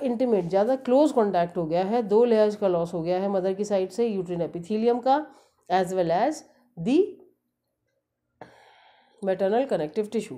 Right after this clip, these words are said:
अब आप यहाँ देख सकते हैं, देखिए ये chorionic villi हैं, they are lying directly in the maternal endothelium of the maternal blood vessels के just उसी कॉन्टैक्ट में। ये मैटरनल साइड आप देख रहे हैं, यहाँ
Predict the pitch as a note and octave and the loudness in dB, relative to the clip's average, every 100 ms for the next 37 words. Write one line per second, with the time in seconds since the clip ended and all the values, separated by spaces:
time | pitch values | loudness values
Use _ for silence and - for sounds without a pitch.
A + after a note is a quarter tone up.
0 | - - G3 G3+ G3 G3+ E3+ D#3+ D3+ - | -8 -4 -2 -2 -2 -2 -2 -8 -14 -12
1 | C3 - - - - - - G3 A#3+ A#3+ | -14 -14 -18 -16 -16 -16 -6 -4 -2 -2
2 | B3 A3 G3 F#3+ G#3 G#3 G#3 G#3 G3+ G#3 | 0 2 2 2 2 2 2 2 0 -4
3 | A3 _ _ F#3 G#3 G3+ G3+ F3 F#3 A3 | -8 _ _ -2 0 2 2 2 2 0
4 | F3+ F3 F#3 A3 A#3 F3+ E3+ G#3+ F3+ D#3+ | 0 0 -2 -4 -4 -4 -2 -2 -2 -2
5 | D#3+ G3 D4+ - - _ _ _ _ - | -2 0 -2 -6 -20 _ _ _ _ 0
6 | G3+ A3 A#3 B3 A#3+ G3 G#3+ G3 F3+ G3+ | 2 2 2 2 2 2 0 0 0 2
7 | G#3+ G3 F3+ F3 F#3 F3+ F3+ B3 G3 A3+ | 2 0 0 -2 -2 -6 -4 -6 0 0
8 | B3 - - F3+ G3 G#3+ F3+ D3+ B2+ B2 | 0 -4 -8 -6 -6 -4 -4 -4 -8 -8
9 | C#3 D3+ F#3 G3 G#3+ A3+ A3+ A3 A3 G#3 | -8 -6 -4 0 2 2 2 0 0 0
10 | G3+ G3+ G#3 G#3 A#3 B3+ - _ _ _ | -2 -4 -6 -4 -6 -10 -16 _ _ _
11 | - F3 G3+ | -10 -4 -2